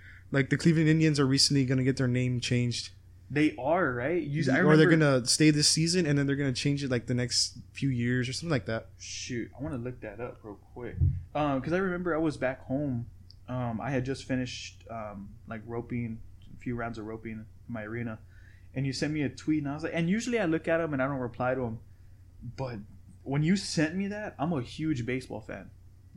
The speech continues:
Speaker 2: Big baseball. I watch the postseason, like, almost from start to beginning if
Speaker 1: Yeah.
Speaker 2: I have a lot of time. Um, but that really got on my nerves.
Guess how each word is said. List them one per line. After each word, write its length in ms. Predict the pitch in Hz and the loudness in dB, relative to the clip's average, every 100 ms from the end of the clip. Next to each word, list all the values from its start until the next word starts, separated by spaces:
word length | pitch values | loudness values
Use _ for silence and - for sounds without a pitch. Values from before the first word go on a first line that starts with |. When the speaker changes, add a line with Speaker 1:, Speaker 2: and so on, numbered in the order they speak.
| - | -4
Speaker 2:
Big 460 | 131 156 160 151 135 | 2 2 2 0 -2
baseball. 280 | 135 127 123 | -4 -4 -2
I 20 | |
watch 200 | 131 123 - | -2 -4 -6
the 60 | |
postseason, 640 | - 135 127 131 123 117 107 - | -6 -6 -4 -4 -4 -6 -8 -14
like, 160 | - 110 | -12 -6
almost 280 | 143 151 - | -4 -4 -6
from 100 | 117 | -10
start 240 | - 123 | -6 -6
to 60 | 120 | -4
beginning 380 | 120 127 127 131 - - | -4 -2 -4 -6 -10 -4
if 40 | 127 | -2
Speaker 1:
Yeah. 0 | 131 | -2
Speaker 2:
I 20 | |
have 160 | 127 127 | -2 -2
a 40 | |
lot 160 | 123 120 | -2 -4
of 80 | 110 | -4
time. 340 | 131 135 143 - - - - - - - - - | -4 -4 -6 -12 -18 -20 -20 -20 -20 -20 -20 -12
Um, 540 | 123 123 117 113 107 101 - 123 113 | -6 -4 -4 -8 -12 -16 -14 -10 -4
but 460 | 156 147 - - - - - - - - 120 | 0 0 -2 -12 -16 -20 -20 -20 -20 -20 -4
that 360 | 131 143 123 127 | 0 2 0 -2
really 240 | 127 120 | -4 -2
got 160 | 117 113 | -4 -6
on 100 | 110 | -8
my 140 | 110 | -12
nerves. 340 | 107 101 101 | -12 -14 -18